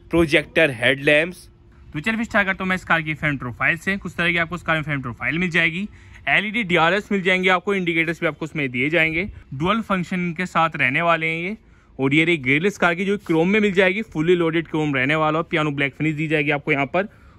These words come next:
Speaker 2: सुजुकी का हो गया लोगो, वो प्रोजेक्टर हो गए हेडलैम्प, जो कि आपको इसके बेस एंड से ऑफर करे जाते हैं। नीचे साइड हो गई सिल्वर स्किड प्लेट। फिर ओवर कुछ तरह की लगेगी इस कार की फ्रंट प्रोफाइल।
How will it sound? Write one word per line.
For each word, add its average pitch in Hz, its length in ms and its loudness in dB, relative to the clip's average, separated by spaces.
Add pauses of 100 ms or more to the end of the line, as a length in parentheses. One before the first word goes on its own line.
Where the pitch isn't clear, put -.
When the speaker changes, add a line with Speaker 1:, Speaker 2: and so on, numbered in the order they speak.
Speaker 2:
सुजुकी 196 380 2
का 202 100 2
हो 202 80 4
गया 185 140 2
लोगो, 156 340 4
वो - 600 -6
प्रोजेक्टर 175 520 -2
हो 170 160 -2
गए 165 100 0
हेडलैम्प, 147 600 -2
जो 175 120 -4
कि 160 100 -4
आपको 170 180 -4
इसके 175 200 -4
बेस 156 320 -2
एंड 175 160 0
से 190 180 -2 (360)
ऑफर 143 260 -4
करे 185 140 2
जाते 175 260 0
हैं। 185 80 2
नीचे 165 180 -4
साइड 165 200 -2
हो 160 60 -4
गई 156 80 -4
सिल्वर 151 320 -4
स्किड 139 260 -8
प्लेट। 151 300 -2 (480)
फिर 214 120 2
ओवर 202 380 4
कुछ 196 160 -8
तरह 190 100 0
की 190 80 0
लगेगी 185 280 2
इस 180 80 -4
कार 160 180 0
की 151 140 -4
फ्रंट 156 200 -4
प्रोफाइल। 151 480 0